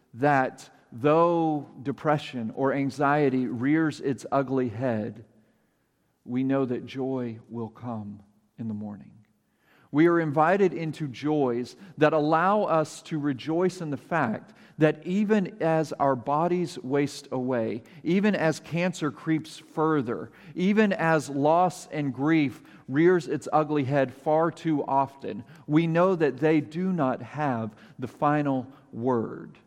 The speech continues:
And why do they not have the final word? They do not have the final word because our God, in his wisdom and in his love,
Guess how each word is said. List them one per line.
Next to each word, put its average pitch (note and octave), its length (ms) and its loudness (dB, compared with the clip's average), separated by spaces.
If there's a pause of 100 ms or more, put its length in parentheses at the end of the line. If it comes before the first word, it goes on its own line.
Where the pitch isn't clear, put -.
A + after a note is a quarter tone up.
(1040)
And C#3 200 -2
why E3 220 2
do G#3+ 100 -2
they G3 120 -2
not E3+ 200 -4
have D#3 140 -6
the D3 80 -8
final C#3+ 300 -8
word? A2+ 340 -12 (220)
They D3+ 120 4
do G3 160 -2
not A3 160 0
have F3+ 180 -4
the D3+ 80 -6
final D3 400 -8
word A#2 460 -6 (280)
because C3 540 -2
our E3 320 -2
God, C3 380 -6
in B2+ 160 -6
his B2 200 -6
wisdom C#3+ 600 -8 (340)
and C3+ 160 -4
in C#3+ 160 -2
his C3+ 240 -6
love, A#2 440 -8